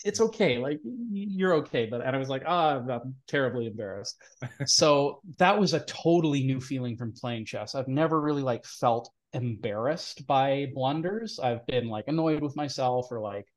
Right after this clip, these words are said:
Speaker 2: Yeah.
Speaker 1: a little tilted, but never, never the embarrassment.
Speaker 2: Mm-hmm.
Speaker 1: And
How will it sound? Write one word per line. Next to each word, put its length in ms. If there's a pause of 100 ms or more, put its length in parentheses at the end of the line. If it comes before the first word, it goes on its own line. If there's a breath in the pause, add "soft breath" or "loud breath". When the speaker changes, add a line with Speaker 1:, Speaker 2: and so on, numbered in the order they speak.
(280)
Speaker 2:
Yeah. 340
Speaker 1:
a 80
little 200
tilted, 520
but 180
never, 460
never 260
the 120
embarrassment. 680 (480 soft breath)
Speaker 2:
Mm-hmm. 80
Speaker 1:
And 580